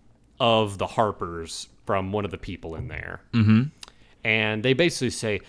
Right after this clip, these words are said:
Speaker 1: you know, "We don't take sides, we're for balance."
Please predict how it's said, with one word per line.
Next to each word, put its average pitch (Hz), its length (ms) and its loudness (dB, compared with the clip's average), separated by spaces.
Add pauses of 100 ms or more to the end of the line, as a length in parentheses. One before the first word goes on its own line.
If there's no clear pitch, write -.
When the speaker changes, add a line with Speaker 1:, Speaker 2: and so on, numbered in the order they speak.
(180)
Speaker 1:
you 143 80 -4
know, 113 140 0
"We 110 180 -4
don't 160 220 -2
take - 240 -8
sides, 156 580 -2
we're 120 140 0
for 104 180 -8
balance." 123 960 -4